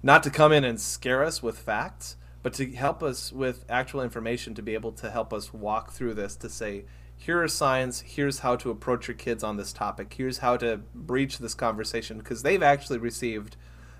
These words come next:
legitimate training on these topics, like, especially more culturally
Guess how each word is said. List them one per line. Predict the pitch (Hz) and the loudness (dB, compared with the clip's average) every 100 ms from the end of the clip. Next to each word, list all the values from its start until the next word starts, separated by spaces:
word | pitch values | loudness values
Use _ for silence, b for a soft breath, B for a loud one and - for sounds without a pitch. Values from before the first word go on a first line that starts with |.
| - | -4
legitimate | 127 120 156 151 135 | -2 6 6 6 2
training | - 117 110 104 104 - b b - | 0 0 0 -4 -6 -10 b b -6
on | 113 110 107 110 - | -2 0 -2 -6 -10
these | 135 117 123 117 | -6 0 0 0
topics, | 123 120 - - - | 4 4 4 -12 -6
like, | 107 | -4
especially | 113 - 135 131 131 117 | -4 2 2 4 0 0
more | 113 110 110 104 101 101 - | 0 2 4 4 0 -4 -4
culturally | 139 127 - 113 110 101 98 | -2 0 -2 -2 -2 -2 -6